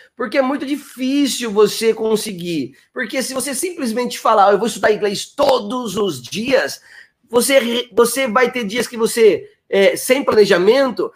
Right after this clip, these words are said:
vai ter dias que você vai tá cansado, que a tele-, que a televisão não vai tá funcionando, que o computador não vai tá funcionando, que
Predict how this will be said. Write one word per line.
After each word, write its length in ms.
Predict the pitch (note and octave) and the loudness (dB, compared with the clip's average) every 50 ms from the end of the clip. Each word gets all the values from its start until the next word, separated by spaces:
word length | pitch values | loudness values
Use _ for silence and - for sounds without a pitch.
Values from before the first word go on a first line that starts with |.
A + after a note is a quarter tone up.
| _ _ | _ _
vai 160 | - A3+ B3 | -4 -2 -2
ter 100 | - B3+ | -2 -4
dias 180 | G#3 A#3+ B3 G#3 | -8 -8 -8 -8
que 60 | A3+ | -8
você 120 | G#3+ - | -8 -6
vai 80 | A3 A3 | -4 -4
tá 100 | G#3+ G3+ | -4 -4
cansado, 680 | - A#3+ A#3+ A#3 - - - G#3 G#3 G#3 G3+ F3+ F#3+ | -2 -2 -2 -2 0 2 4 6 6 6 6 4 2
que 80 | F3+ F#3 | -2 -4
a 40 | F3 | -4
tele-, 220 | F#3+ F#3 F3+ E3+ | -4 -2 -2 -2
que 100 | - F#3 | -4 -4
a 20 | |
televisão 400 | F3 F#3 F3+ F3+ F3 D3 F3+ E3+ | -4 -2 -2 -2 -2 0 0 0
não 60 | E3+ E3 | 0 -2
vai 100 | E3+ E3 | -4 -6
tá 100 | F3 F3 | -8 -10
funcionando, 640 | - - - G#3+ G3 F#3 F3+ F3+ F3+ F3 D#3+ E3 | -8 -6 -4 -2 0 0 0 0 0 0 -2 -4
que 120 | D#3+ - E3 | -6 -6 -6
o 40 | E3 | -6
computador 360 | - E3+ - F3 D#3+ D#3+ D#3+ | -6 -6 -6 -4 -4 -2 -2
não 80 | D#3+ | -4
vai 80 | D#3 D#3 | -4 -6
tá 120 | - D#3 | -8 -10
funcionando, 720 | D3+ - - - F#3+ F#3 F#3 F3 E3+ E3 D#3+ D3+ C#3+ C#3+ C3 _ _ _ _ _ _ | -14 -12 -8 -6 -4 -2 0 0 0 0 0 -2 -4 -6 -8 _ _ _ _ _ _
que 580 | - F3 F3+ F3+ F3 E3+ E3 E3 D#3+ - - | -6 -2 2 4 4 6 6 6 4 2 -2